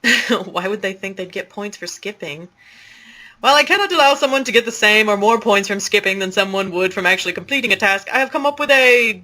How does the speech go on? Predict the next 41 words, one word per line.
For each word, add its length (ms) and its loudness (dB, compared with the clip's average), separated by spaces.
compromise. 720 -2
Whether 200 -2
you 80 4
make 200 2
u-, 140 -6
use 300 -2
of 80 -2
it 120 -2
is 120 -8
up 160 -2
to 80 -4
you. 320 -4
People 200 -2
have 100 0
complained 500 4
about 240 4
the 60 -10
tasks, 760 2
about 220 0
the 60 -4
clues 300 -2
being 160 0
too 480 -4
strange, 920 0
so 160 -2
today 340 4
you 80 -2
will 120 0
have 220 2
no 300 -2
clue. 420 -8
Instead, 340 2
the 60 -6
terms 300 -2
of 60 -8
the 60 -6
task 340 2
will 80 -6
be 120 -4
plainly 580 -2
outlined. 800 -4